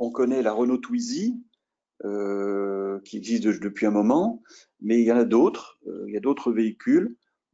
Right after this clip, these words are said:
euh, qui, euh, donc là on est dans une catégorie déjà bien plus puissante, mais ça reste des véhicules, euh, de moins de quatre cent cinquante kilos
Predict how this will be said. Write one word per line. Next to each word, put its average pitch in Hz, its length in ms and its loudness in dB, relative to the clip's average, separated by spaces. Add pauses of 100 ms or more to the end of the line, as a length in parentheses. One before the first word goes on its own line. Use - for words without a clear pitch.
(140)
euh, 95 1160 -4
qui, 110 300 -4
euh, 87 840 -2
donc - 200 -12
là 123 100 4
on 113 80 4
est 107 80 4
dans 101 140 0
une 101 140 -8
catégorie 101 520 0
déjà 104 300 0
bien 110 180 -2
plus 120 220 -2
puissante, - 580 -4 (400)
mais 107 80 -6
ça 110 180 0
reste 156 360 -2
des 110 180 -4
véhicules, 113 680 -2
euh, 101 520 -2
de 101 140 -10
moins 160 360 4
de 120 260 0
quatre 131 240 -4
cent 131 180 -8
cinquante 123 400 -4
kilos 110 460 -4